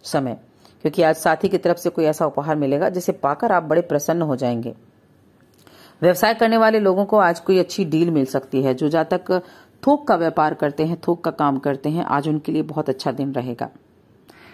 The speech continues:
प्रेम जीवन के मामले में आज बहुत ही ज्यादा अनुकूल दिन आपके लिए बना हुआ है, जैसे दिन आप ही का है और प्रेम जीवन को आप जी भर जिएंगे, साथी के साथ घूमेंगे भी, फिरेंगे भी,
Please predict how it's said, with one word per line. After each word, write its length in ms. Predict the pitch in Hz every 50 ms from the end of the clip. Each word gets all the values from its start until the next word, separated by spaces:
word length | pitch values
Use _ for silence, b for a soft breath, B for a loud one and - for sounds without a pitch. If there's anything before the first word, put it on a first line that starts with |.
| B B B
प्रेम 240 | 180 185 196 208 208
जीवन 260 | 202 208 214 214 208
के 100 | 220 214
मामले 360 | 196 185 185 196 196 196 202
में 200 | 196 202 202 202
आज 360 | 190 170 170 180 185 185 170
बहुत 760 | 170 151 165 165 165 165 - - 240 233 233 220 196 196 - 196
ही 160 | 185 175 165
ज्यादा 320 | 151 160 151 156 170 170
अनुकूल 440 | 160 - 151 147 151 147 - 165 151
दिन 220 | 143 151 151 156
आपके 260 | 147 143 143 - 143 143
लिए 80 | 143
बना 220 | - 135 135 147 151
हुआ 240 | 156 151 147 139
है, 160 | 147 151 147 143
जैसे 300 | 143 139 135 - 151 147
दिन 220 | 147 160 160 -
आप 220 | - 131 143 139 -
ही 80 | 190 175
का 180 | 175 180 175
है 240 | 175 175 175 175 175 175 B B B B B B
और 80 | 175 170
प्रेम 320 | 175 - 185 196 208 202
जीवन 320 | 170 180 175 170 170 165
को 220 | 165 - 170 175 180
आप 360 | 156 156 160 165 165 - 156
जी 280 | 143 139 - 180 180 180
भर 180 | 190 185 180
जिएंगे, 460 | 156 165 170 165 170 170 165 165 175
साथी 300 | 170 - 143 127 - -
के 120 | 139 - 139
साथ 360 | - - 147 147 143 - 147
घूमेंगे 540 | 131 - 147 147 156 170 180 185 180 180 170
भी, 220 | 165 175 175 170
फिरेंगे 460 | 170 - 156 147 151 156 160 160 165
भी, 300 | 165 165 170 165 170 165